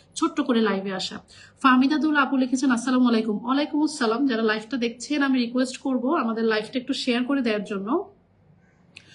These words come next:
তো আমরা আমাদের মূল টপিকে যাওয়ার আগে যেটা বলে দিতে চাই, সেটা হচ্ছে আমাদের সেবা থেরাপি সেন্টার মিরপুর দুই নম্বরে অবস্থিত। আমাদের এখানে ওয়ান এস to ওয়ান এবিএ থেরাপির সেশন হয়ে থাকে এবং সাথে সাথে আমরা জানুয়ারি মাস থেকে এবিএ বেসড প্রি স্কুলের চালু করতে যাচ্ছি।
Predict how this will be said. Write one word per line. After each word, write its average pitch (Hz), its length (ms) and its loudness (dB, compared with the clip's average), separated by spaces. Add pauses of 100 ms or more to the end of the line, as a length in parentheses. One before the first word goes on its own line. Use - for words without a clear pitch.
(360)
তো 269 180 2
আমরা 254 280 6
আমাদের 285 280 4
মূল 277 240 6
টপিকে 302 320 2
যাওয়ার 247 280 2
আগে 277 100 0
যেটা 262 200 0
বলে 226 220 2
দিতে 233 200 -4
চাই, 220 280 -4
সেটা 233 200 -4
হচ্ছে 226 180 -4
আমাদের 240 260 -2
সেবা 254 220 -4
থেরাপি 254 300 -2
সেন্টার 254 320 0
মিরপুর 226 320 -2
দুই 226 140 0
নম্বরে 226 300 0
অবস্থিত। 208 560 -4 (320)
আমাদের 254 320 2
এখানে 285 380 0
ওয়ান 226 260 4
এস 254 220 0
to 294 100 0
ওয়ান 262 220 2
এবিএ 240 300 -2
থেরাপির 254 300 0
সেশন 269 400 0
হয়ে 269 200 2
থাকে 247 420 -2 (260)
এবং 233 180 0
সাথে 247 280 -2
সাথে 311 220 0
আমরা 294 180 2
জানুয়ারি 240 340 2
মাস 262 240 2
থেকে 277 200 -4
এবিএ 233 300 0
বেসড 240 320 -2
প্রি 285 180 2
স্কুলের 302 360 0
চালু 226 240 0
করতে 220 280 -4
যাচ্ছি। 202 380 -2